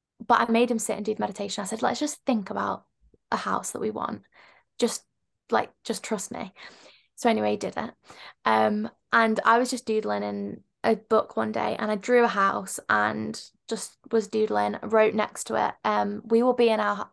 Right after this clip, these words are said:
our own house and both have jobs that we love by the first of September this year." So then I forgot about that. A few days later, um, Matt called me and he was like, I was out, I don't know where.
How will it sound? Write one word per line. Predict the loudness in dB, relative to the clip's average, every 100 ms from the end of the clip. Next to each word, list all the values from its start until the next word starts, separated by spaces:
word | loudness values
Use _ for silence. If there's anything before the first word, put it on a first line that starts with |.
| 2
our | 4 4
own | 0
house | -2 -2 -4 -4 -4
and | 0
both | 0 0
have | -2 -2
jobs | -4 -4
that | -6
we | -2
love | 0 0 2
by | 2 2
the |
first | 0 -2 -4
of | -8
September | -12 -6 -8 -6
this | -10 -8
year." | -10 -10 -14 _ _ _ _ _ _ -4
So | 0
then | 2
I |
forgot | 2 2 2
about | 2 0
that. | 0 -2
A | -6 -18 -20 -20 -20 -20 _ _ 0
few | 4
days | 4 4
later, | 0 0 -6 -6 -8 -8 -2
um, | 0 0 -4 -8 _ _ -2
Matt | 2 2 0
called | -2 -2 -2
me | -6 -8 -6
and | -2 -2
he |
was | -2 0
like, | 0 0 -8 _ _ _ _ 2
I | 4
was | 4
out, | 2 -2 -2
I | -6
don't | -8
know | -8 -8
where. | -8